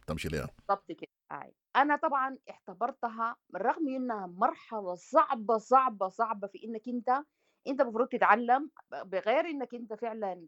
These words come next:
Speaker 2: آه، ب-، زي ما بقول، عشان أنت أجنبي، خدتوك تحت المجهر، زي ما بقولوا، ضرب مية يعني.
Speaker 1: أيوة.
Speaker 2: لأنه بيشوفوك أنت كمان جاي، إن-،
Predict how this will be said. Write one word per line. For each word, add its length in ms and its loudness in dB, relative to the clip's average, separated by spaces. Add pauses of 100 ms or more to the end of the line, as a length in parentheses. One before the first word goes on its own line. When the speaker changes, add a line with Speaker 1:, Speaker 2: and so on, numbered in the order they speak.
(120)
Speaker 2:
آه، 140 -10
ب-، 320 -8
زي 200 4
ما 80 -2
بقول، 200 8
عشان 240 4
أنت 260 0
أجنبي، 440 2
خدتوك 400 -2
تحت 260 -2
المجهر، 560 4 (500)
زي 160 2
ما 80 -2
بقولوا، 260 6
ضرب 320 2
مية 580 -2
يعني. 320 -16 (120)
Speaker 1:
أيوة. 80 -4
Speaker 2:
لأنه 520 4 (280)
بيشوفوك 460 -2
أنت 140 0
كمان 360 6
جاي، 340 2
إن-، 320 -10